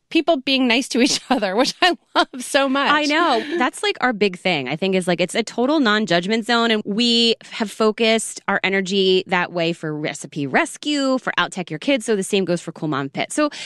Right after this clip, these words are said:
Speaker 2: that's a big deal. The other thing for me is just about time for myself, which I do get while I exercise. But I have really needed, especially, well, I know that you needed to because we both have kids around us lots,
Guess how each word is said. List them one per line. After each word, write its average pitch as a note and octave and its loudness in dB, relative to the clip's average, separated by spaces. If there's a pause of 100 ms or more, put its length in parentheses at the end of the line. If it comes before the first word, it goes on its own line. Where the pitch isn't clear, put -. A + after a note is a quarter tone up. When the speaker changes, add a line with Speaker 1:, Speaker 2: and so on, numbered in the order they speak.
Speaker 2:
that's C#4+ 0
a A#4 -2
big C#4 0
deal. C4 2
The A3+ -8
other D4 0
thing D#4 -2
for C#4 -2
me A3+ 2
is G#3 -4
just C4 -4
about F#4 -2
time F#3 -2
for F3+ -6
myself, D3+ -2
which E3+ -4
I E3 0
do E3+ 0
get D#3 -2 (320)
while D#3 0
I D3 -2
exercise. A#3+ -2 (320)
But E3 2
I F#3+ 0
have A3 -4
really C4+ 2
needed, F#3 4
especially, G#3+ 2
well, C4+ 2
I E4 2
know E4+ 2
that C#4 0
you A#3+ 2
needed G3 2
to D#3+ 0
because E3+ -2
we F3+ 2
both E3 0
have A3 -2
kids F#3+ -2
around F#3 0
us D3+ -2
lots, E3+ -2